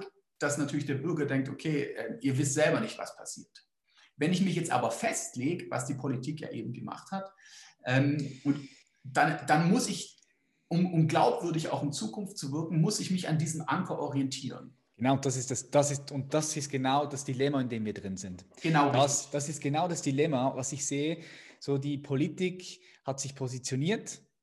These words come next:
Speaker 2: und jetzt kann sie nicht auf einmal kommen und sagen, hey, es ist alles wieder gut. So, das würde die noch mehr unglaub-, unglaubwürdig machen,
Speaker 1: Genau.
Speaker 2: weil bei vielen Menschen im Volk ist die Regierung auch unglaubwürdig geworden.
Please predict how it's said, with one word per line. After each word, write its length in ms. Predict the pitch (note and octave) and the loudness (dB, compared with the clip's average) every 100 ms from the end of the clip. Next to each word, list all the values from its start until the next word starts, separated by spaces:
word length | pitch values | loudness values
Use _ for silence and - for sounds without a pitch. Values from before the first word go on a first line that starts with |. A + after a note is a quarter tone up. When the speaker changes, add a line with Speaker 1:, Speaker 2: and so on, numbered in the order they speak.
| _ _ - _ _ _ | _ _ -20 _ _ _
Speaker 2:
und 600 | - C#3+ C#3+ D3 C#3+ C#3 - | 2 4 4 2 -2 -4 -6
jetzt 140 | C#3 | -6
kann 120 | - C#3 | 0 2
sie 80 | |
nicht 220 | C#3 D#3+ - | 4 2 0
auf 140 | A#2+ | 0
einmal 540 | C3+ D3 C#3 C3 B2+ B2 - - | 2 4 6 6 4 0 -14 -4
kommen 320 | - D3+ C#3+ | 2 2 2
und 140 | C#3 | 0
sagen, 260 | C3+ C3 C3+ | 4 4 4
hey, 260 | A3 B3 F#3+ F#3+ | 2 2 0 -2
es 80 | F#3+ | -4
ist 80 | F3+ | -2
alles 180 | F#3 E3+ | -2 0
wieder 180 | F3 D#3+ | -2 -2
gut. 340 | F#3+ G3+ G3+ E3 C3+ | 0 -2 -2 -6 -4
So, 120 | D3+ | -4
das 140 | C#3+ | -2
würde 180 | D3+ C#3+ | -4 -2
die 240 | C#3 C3+ C#3 | -2 -2 0
noch 300 | C#3 G#3+ - | 0 0 0
mehr 200 | B2 A#2 | -2 0
unglaub-, 460 | C3+ C#3 C3+ C#3 | 2 2 2 0
unglaubwürdig 580 | D3 D3 D3 C#3+ D3 C#3 | -4 0 2 2 0 -2
machen, 220 | C#3+ C#3 | -2 0
Speaker 1:
Genau. 100 | B2+ | 2
Speaker 2:
weil 140 | C3 C3 | 2 2
bei 160 | C3+ | 2
vielen 600 | C3 - F#3 G#3 G3 E3+ C3 | 0 -4 -4 -2 0 -2 0
Menschen 320 | E3 F#3 D#3+ | -2 -2 -2
im 120 | B2 | -2
Volk 420 | A2 B2 C#3+ E3 - - - - - | 0 2 2 -2 -12 -20 -20 -8 -2
ist 260 | E3 E3 | -2 -2
die 40 | C#3 | -6
Regierung 500 | C#3 D3 D#3 C#3 A#2+ | -4 -4 -2 -2 -2
auch 260 | A#2+ - | -4 -2
unglaubwürdig 600 | A3 G#3 B2+ A2 A2+ B2 | 0 2 0 0 -4 -4
geworden. 520 | - B2+ C3 C3+ F#3 | -4 0 0 0 -6